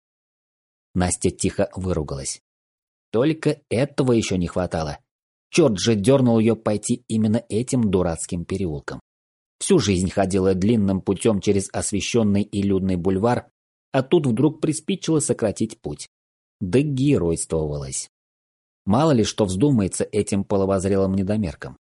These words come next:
Тем более, что одета она сейчас весьма вызывающе. Короткая юбка, легкий топик, да еще каблуки сантиметров десять. Эх,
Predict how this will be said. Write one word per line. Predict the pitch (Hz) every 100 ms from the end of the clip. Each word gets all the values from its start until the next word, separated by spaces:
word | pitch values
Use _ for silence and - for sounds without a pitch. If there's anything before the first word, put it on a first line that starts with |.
| _ _
Тем | - 90
более, | 87 104 90 80 _ _
что | - 120 -
одета | 120 117 151 107 -
она | 98 92
сейчас | 98 92 80 -
весьма | 76 73 - 107 143
вызывающе. | 92 87 82 73 71 - - - _ _ _ _ -
Короткая | 92 151 - 90
юбка, | 80 82 113 - 90 - _ _
легкий | 95 135 - -
топик, | - 131 135 104 - _ _ _
да | 104
еще | 120 - 175
каблуки | 170 165 165 156 - 80 71 -
сантиметров | 95 85 87 80 76 95
десять. | 90 71 - - - _ _ _ _ _ -
Эх, | 98 80 69 - - -